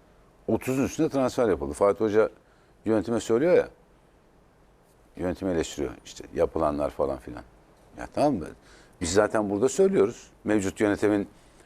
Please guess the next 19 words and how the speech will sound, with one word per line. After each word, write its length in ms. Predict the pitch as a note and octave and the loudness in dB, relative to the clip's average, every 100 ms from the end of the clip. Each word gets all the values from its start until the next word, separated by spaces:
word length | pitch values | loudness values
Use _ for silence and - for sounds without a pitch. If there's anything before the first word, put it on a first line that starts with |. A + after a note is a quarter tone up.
| _ - | _ 0
gönderirken 600 | G#2 A2 G#2+ G2+ G2 G#2 | 2 4 4 4 2 0
yaptığı 360 | G2 F#2+ - | 2 0 2
hatalar, 540 | F#2 F2+ F#2+ F#2 F2+ - | 2 4 2 4 2 2
alırken 380 | G2+ G2+ F2+ G2+ | 0 2 2 0
yaptığı 420 | G2+ G2 F#2 - | 2 0 0 0
hatalar, 540 | F#2+ F#2 F#2+ F#2 F#2 - - _ _ - | 0 4 2 4 2 0 -20 _ _ -4
ekonomik 500 | G#2 A2 A2 A2+ A2+ | 0 2 2 0 0
anlamda 680 | A2+ A2 G#2+ G#2+ G#2+ G#2 - _ _ _ - | 0 0 0 2 2 2 -2 _ _ _ 0
yapılan 340 | A2 A2+ G#2+ | 0 2 0
yanlışlar, 760 | G2+ G#2+ G#2 F#2+ G#2+ G2+ - - - _ _ _ _ _ _ _ - | 2 2 0 -2 2 2 0 -20 -20 _ _ _ _ _ _ _ -4
oyuncuların 520 | B2 B2 A2+ B2 B2 | 0 2 4 4 2
gidiş 240 | A2+ A#2+ C3 | -2 -2 -2
süreçleri, 560 | - B2 A2 B2+ A#2 | 2 2 2 2 2
yerleri 460 | A#2 A#2 A#2 A#2+ A#2+ | 6 4 4 2 2
nasıl 240 | A#2 - | -2 0
dolduruldu 460 | A#2 A#2 G#2+ A2 A2 | 2 2 2 0 2
vesaire 400 | A2+ G#2+ A2 A2 | 2 4 4 4
vesaire 420 | G#2+ A2+ D3 A3+ | 4 4 4 4
de 180 | D#3+ - | 2 -2